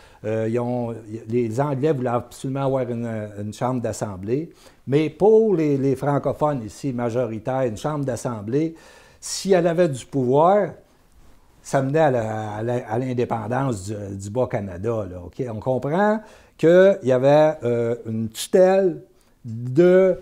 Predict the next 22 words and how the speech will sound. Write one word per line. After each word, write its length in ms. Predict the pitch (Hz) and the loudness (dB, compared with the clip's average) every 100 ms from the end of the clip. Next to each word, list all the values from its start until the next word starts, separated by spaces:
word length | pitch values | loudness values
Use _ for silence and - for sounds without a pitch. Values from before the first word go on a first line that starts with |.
| - | -8
supposément, 960 | - - 170 151 143 143 160 175 180 170 - - | -18 0 2 6 6 4 2 0 -2 -6 -18 -10
euh, 280 | 120 123 123 | -4 0 2
la, 260 | 127 120 117 | 2 2 0
la, 180 | 117 117 | -2 -2
la 180 | 117 | -4
Chambre 260 | 107 139 143 | -4 -2 0
d'Assemblée, 720 | 127 - 123 110 113 135 143 | -2 -2 -6 -4 -2 2 2
la 140 | 127 | 0
démocratie 760 | 113 120 123 - 117 - - 127 | 0 0 0 -2 -6 -6 -4 -2
naissante, 680 | 120 101 - 123 127 123 - | -2 -4 -4 -4 -4 -6 -6
dix-sept 480 | 104 101 - 131 127 | -6 -8 -8 -8 -6
quatre-vingt-onze, 800 | 117 113 110 101 107 135 139 127 | -8 -6 -6 -8 -6 -4 -4 -6
et 120 | 107 | -6
cetera. 480 | 117 107 104 127 156 - - - | -10 -10 -6 -4 -6 -10 -12 -2
Et 100 | 139 | 2
donc, 220 | 202 220 | 4 4
c'est, 280 | 175 165 160 - - - _ | 4 2 0 -14 -20 -20 _
c'est 220 | - - - | -18 -16 0
les, 180 | 143 147 | 0 4
les, 200 | 139 131 | 2 4
les, 200 | 131 123 | 4 4
l'élite 540 | 127 165 190 214 220 | 4 6 6 6 2